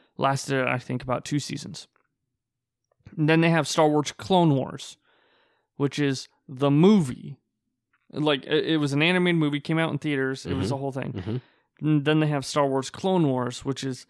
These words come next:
Speaker 1: the T V <laughs> show. So they, they have, like, four or five iterations of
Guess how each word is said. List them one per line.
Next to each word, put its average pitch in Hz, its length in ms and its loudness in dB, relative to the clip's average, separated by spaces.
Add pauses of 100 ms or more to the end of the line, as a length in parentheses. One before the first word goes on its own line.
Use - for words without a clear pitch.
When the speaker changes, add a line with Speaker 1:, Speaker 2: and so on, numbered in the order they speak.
(220)
Speaker 1:
the 139 260 0
T 160 320 -2
V 170 200 2
<laughs> - 0 -
show. - 440 -6 (920)
So 165 260 2
they, 170 300 0
they 208 160 2
have, 240 140 0
like, 196 260 2
four 185 480 2
or 180 60 4
five 151 640 4
iterations 147 680 2
of 127 380 -2